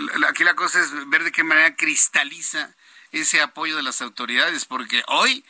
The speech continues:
Ciro Gómez Leiva está vivo gracias a las acciones no del Estado,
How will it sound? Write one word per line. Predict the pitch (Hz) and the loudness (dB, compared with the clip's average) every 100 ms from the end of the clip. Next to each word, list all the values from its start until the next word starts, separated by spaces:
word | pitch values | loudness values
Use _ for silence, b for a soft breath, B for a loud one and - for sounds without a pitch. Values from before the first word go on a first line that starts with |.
| b b b _ | b b b _
Ciro | - 185 202 | 0 0 0
Gómez | 175 139 120 | -2 -2 0
Leiva | 143 170 147 | 0 2 0
está | - 156 | 0 0
vivo | 135 147 165 - _ _ _ _ | -2 -6 -10 -12 _ _ _ _
gracias | 127 156 165 | -2 0 0
a | 202 | -2
las | 180 | -2
acciones | 143 - 160 175 202 - - - | -2 0 0 0 0 0 -2 -12
no | 117 127 185 | -4 0 2
del | 143 | 2
Estado, | - 208 247 196 | 0 2 0 -2